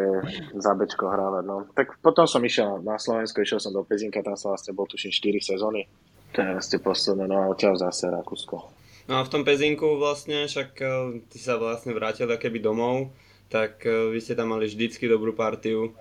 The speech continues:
Speaker 2: a aj vlastne tí tréneri sa tam akože moc nemenili, že zvyčajne ste poznali toho trénera aj osobne. A si, čo mám, môžeš povedať o Pezinku?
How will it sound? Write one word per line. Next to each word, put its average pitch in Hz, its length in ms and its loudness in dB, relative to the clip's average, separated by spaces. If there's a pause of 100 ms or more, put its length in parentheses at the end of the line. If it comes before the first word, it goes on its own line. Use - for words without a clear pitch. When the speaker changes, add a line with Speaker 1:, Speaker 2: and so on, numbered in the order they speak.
(120)
Speaker 2:
a 101 300 -2
aj 104 80 -2
vlastne 107 240 -2
tí - 160 -10
tréneri 113 400 0
sa 117 160 0
tam 113 240 0
akože 117 320 0
moc 117 240 0
nemenili, 117 560 0
že 117 160 -4
zvyčajne 117 400 -4
ste 113 320 2
poznali 117 480 0
toho 113 160 2
trénera 113 480 -2
aj 104 80 0
osobne. 120 560 -2 (640)
A 107 160 -4 (1700)
si, - 240 -10
čo 131 220 -2
mám, 131 160 0
môžeš 131 400 -2
povedať 135 320 2
o 131 80 2
Pezinku? 117 560 0